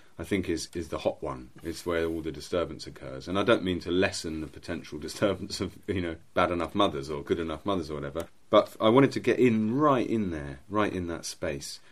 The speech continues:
And again, that's what Crow is giving permission for. He is saying,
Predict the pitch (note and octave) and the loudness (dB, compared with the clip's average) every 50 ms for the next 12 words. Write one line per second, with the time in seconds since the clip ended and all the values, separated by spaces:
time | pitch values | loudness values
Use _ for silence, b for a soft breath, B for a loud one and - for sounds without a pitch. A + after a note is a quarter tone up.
0 | b b b b - G2+ G2+ G2+ F#2+ F#2 C3+ C3+ B2+ G2+ F2 F2 - - - G#2 | b b b b -2 0 0 0 4 6 6 6 6 4 2 -2 -4 0 0 2
1 | F#2 - - - G#2 G2 F#2+ F2+ F2 - - - G2 F2 F2+ E2+ E2+ E2+ E2 D#2+ | 2 2 0 0 2 2 2 2 0 -2 -2 -4 -2 -2 -2 -4 -4 -6 -8 -10
2 | D#2+ - - - F#2 F#2+ G#2 - - D2 C#2+ C#2+ C2 C2 - - - - - - | -12 -14 -12 -8 -6 -6 -6 -6 -8 -10 -12 -12 -14 -16 -18 -20 -20 -20 -20 -20
3 | - - E2 C2+ A1 G#1+ - - - - F#2+ F#2+ F#2 E2+ - - - G#2+ F#2+ D#2+ | -10 -6 -6 -6 -6 -8 -12 -18 -10 -2 0 2 2 2 2 0 0 0 0 0
4 | D2+ D2+ D2 D2 D2 | -2 -4 -6 -8 -10